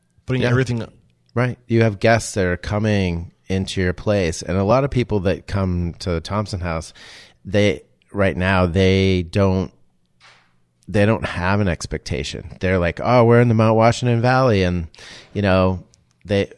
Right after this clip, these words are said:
Speaker 2: maybe they haven't experienced, uh, this kind of level of food around here before, and they're not really expecting anything. And then they come in, and then we hit them with this awesome dish and really great cocktails, and, and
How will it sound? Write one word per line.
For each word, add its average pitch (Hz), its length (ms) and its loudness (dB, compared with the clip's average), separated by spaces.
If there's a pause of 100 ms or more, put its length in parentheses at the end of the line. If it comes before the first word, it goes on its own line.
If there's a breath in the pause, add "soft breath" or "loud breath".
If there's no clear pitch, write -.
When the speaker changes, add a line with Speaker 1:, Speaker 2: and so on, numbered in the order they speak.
(120)
Speaker 2:
maybe 98 280 0
they 101 120 4
haven't 90 360 0
experienced, 90 800 -2
uh, 82 580 -2 (220)
this 98 200 -4
kind 90 180 -4
of 87 80 -4
level 85 300 -2
of 80 100 -4
food 87 440 -4
around 87 380 -4
here 98 200 -2
before, 110 500 -4 (600 loud breath)
and 92 360 0
they're 90 120 -2
not 90 220 -2
really 95 200 0
expecting 101 600 -4
anything. 127 520 -2 (380)
And 98 100 -2
then 92 140 0
they 90 80 0
come 101 260 -2
in, 98 220 2
and 85 160 -4
then 82 80 -2
we 78 140 -4
hit 107 340 -4
them 85 220 -2
with 78 100 -4
this 78 240 -6
awesome 80 480 -6
dish 82 380 -2
and 80 240 -6 (460 loud breath)
really 92 220 -2
great 82 240 -4
cocktails, 101 760 0
and, 82 320 -6 (260)
and 82 460 -4